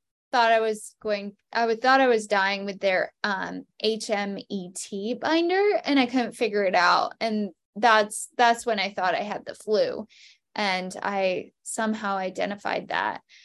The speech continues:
Um, what other binders did I try? Um,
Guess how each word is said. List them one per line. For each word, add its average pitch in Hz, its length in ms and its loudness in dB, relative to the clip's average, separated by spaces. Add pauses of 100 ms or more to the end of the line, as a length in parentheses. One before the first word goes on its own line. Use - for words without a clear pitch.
(220)
Um, 196 600 0 (1700)
what 220 240 2
other 226 300 4
binders 233 760 0
did 269 160 2
I 277 220 2
try? 311 840 -2
Um, 240 840 0